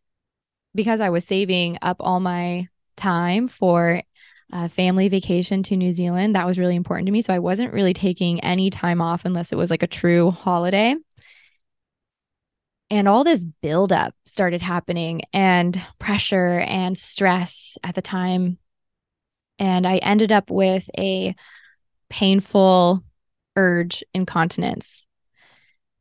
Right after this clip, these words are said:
So I had showed up to work one day after I had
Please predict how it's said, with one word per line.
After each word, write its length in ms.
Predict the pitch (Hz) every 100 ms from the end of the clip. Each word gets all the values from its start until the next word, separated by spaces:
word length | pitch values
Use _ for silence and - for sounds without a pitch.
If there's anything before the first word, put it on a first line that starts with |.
| _ _
So 240 | - 196 185
I 280 | 180 185 -
had 180 | 202
showed 200 | - 208
up 100 | 202 -
to 360 | 214 185 180
work 240 | 185 180 -
one 160 | 202
day 260 | 185 185 185
after 420 | 185 185 - 180
I 140 | 180 180
had 380 | 190 185 180